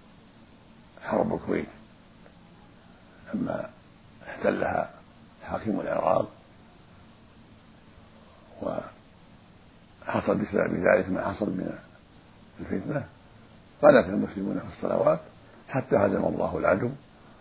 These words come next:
وأذل أنفه ورد البلاد إلى أهلها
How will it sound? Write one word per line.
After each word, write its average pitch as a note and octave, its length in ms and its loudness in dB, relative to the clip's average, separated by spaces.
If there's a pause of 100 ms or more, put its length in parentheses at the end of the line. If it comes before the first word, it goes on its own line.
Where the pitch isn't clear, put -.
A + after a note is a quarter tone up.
(160)
وأذل G2 460 4
أنفه G#2 400 2 (760)
ورد A2 640 2 (400)
البلاد G2 360 4
إلى F#2+ 280 -2
أهلها E2 540 0